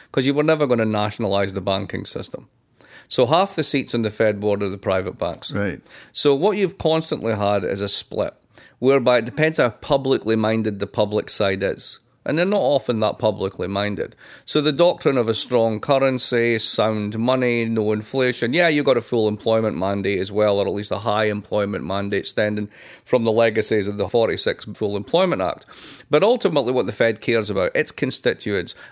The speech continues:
Speaker 1: are sound money. And that means positive interest rates, a positive rate of return for lenders. They look after the credit or interest.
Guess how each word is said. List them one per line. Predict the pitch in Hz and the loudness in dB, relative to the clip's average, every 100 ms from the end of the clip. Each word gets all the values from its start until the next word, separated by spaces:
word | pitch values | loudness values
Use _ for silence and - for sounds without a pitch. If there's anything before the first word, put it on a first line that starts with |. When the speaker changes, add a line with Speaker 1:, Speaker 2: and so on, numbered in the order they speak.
| - | -2
Speaker 1:
are | 113 107 | 0 0
sound | - - 123 120 117 113 113 | 0 0 2 2 0 -2 -6
money. | - 104 101 73 - _ _ | -2 -2 0 -4 -8 _ _
And | - 113 | -2 0
that | 123 | 0
means | 95 107 - | 0 -4 -4
positive | - 170 170 - 120 | 2 4 4 2 2
interest | 117 113 113 107 - | 0 0 0 0 0
rates, | 107 - | 0 -2
a | |
positive | - 147 147 143 104 | -4 0 2 2 0
rate | 117 101 | 0 0
of | 104 | 0
return | - 107 | 0 -2
for | 104 98 | -2 -2
lenders. | 98 101 95 - - - | 0 0 -2 -4 -12 -16
They | 101 120 143 | -4 0 2
look | 139 - | 2 2
after | 113 110 113 | 0 0 -2
the | 101 | -4
credit | - 101 98 - | 0 2 2 0
or | 82 | 0
interest. | 95 95 69 - - | -2 -4 -6 -8 -14